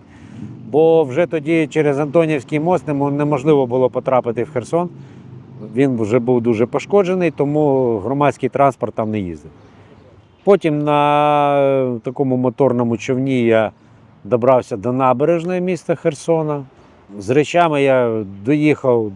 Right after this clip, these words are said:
додому, кинув речі, побіжав, побіж-, м, побіг до своїх друзів.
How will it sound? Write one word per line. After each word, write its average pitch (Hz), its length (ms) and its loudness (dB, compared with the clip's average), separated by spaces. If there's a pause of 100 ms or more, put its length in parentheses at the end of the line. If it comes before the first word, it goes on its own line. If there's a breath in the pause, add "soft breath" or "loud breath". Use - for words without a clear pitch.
додому, 196 580 0 (440 soft breath)
кинув 143 360 0
речі, 190 480 2 (1160 soft breath)
побіжав, 143 680 2
побіж-, 139 360 -2
м, 131 520 -6 (100)
побіг 156 340 2
до 127 140 0
своїх 127 340 -2
друзів. 190 440 0